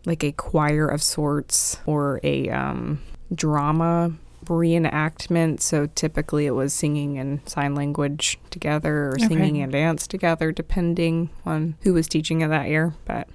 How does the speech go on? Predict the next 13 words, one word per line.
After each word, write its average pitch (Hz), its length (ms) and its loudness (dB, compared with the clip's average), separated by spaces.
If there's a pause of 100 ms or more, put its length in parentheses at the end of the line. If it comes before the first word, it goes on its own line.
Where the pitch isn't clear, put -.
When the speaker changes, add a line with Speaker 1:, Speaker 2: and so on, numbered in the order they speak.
(140)
Speaker 2:
So - 140 0
you 190 100 6
didn't 180 280 6
sing, 185 380 4
but - 180 -2 (180)
would 160 200 -2
you 165 220 -4 (200)
dance? - 880 -2
Speaker 1:
No. 151 480 -4 (320)
Speaker 2:
No. 180 260 2 (240)
Speaker 1:
<laughs> - 160 -6
No. 185 640 4 (160)
<laughs> 262 340 12